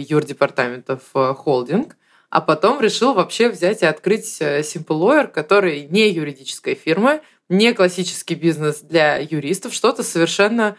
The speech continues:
новое. Тогда тема legal design, автоматизации, оптимизации, но это всё было совсем не на слуху. Все, конечно, удивились, сказали: «Ну, Антон знает, наверное, что делает». <laughs> Удачи Антону.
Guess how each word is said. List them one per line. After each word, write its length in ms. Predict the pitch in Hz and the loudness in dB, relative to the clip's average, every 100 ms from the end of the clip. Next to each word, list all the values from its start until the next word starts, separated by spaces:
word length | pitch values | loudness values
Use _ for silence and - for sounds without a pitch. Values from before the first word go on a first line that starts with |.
| _ 185 | _ 2
новое. 440 | 190 151 127 - _ _ - | 4 2 -4 -20 _ _ 0
Тогда 360 | 180 175 220 208 | 0 4 2 2
тема 680 | - 214 180 156 143 147 - | 0 0 2 -2 -4 -8 -2
legal 300 | 165 165 156 | 0 0 -2
design, 560 | 160 151 196 214 196 160 | -2 0 2 2 0 -2
автоматизации, 840 | - 151 156 - 185 202 202 - | -4 -6 -6 -2 2 2 0 -8
оптимизации, 840 | - 156 156 156 202 208 - 165 | -10 -8 -4 2 2 2 -4 -6
но 120 | 160 175 | -2 -2
это 140 | 170 | -4
всё 300 | 160 - 196 | -2 2 2
было 340 | 165 175 175 | 4 4 4
совсем 460 | 165 156 156 - 156 | 2 -2 -2 -2 -2
не 80 | 139 | -4
на 140 | 139 | -12
слуху. 500 | 139 156 147 226 294 - _ - | -12 -14 -2 0 0 -4 _ -6
Все, 160 | 175 | -4
конечно, 920 | 165 156 160 160 165 147 139 135 139 - | -2 0 0 0 0 0 0 -2 -6 -2
удивились, 560 | 165 160 147 127 175 - | 0 0 -2 0 -2 0
сказали: 320 | 180 160 147 | 0 0 2
«Ну, 100 | 143 | 0
Антон 440 | 135 147 180 151 143 | 0 2 0 0 -2
знает, 280 | 156 139 135 | 0 0 0
наверное, 180 | 131 147 | -2 0
что 180 | 170 | 0
делает». 340 | 160 247 277 262 381 - - 381 - | 0 0 0 2 0 -2 -2 0 -2
<laughs> 500 | 330 349 440 403 240 | -6 -6 -4 -4 -4
Удачи 400 | 214 214 226 233 | 0 2 2 0
Антону. 480 | 202 202 285 285 | -2 0 0 2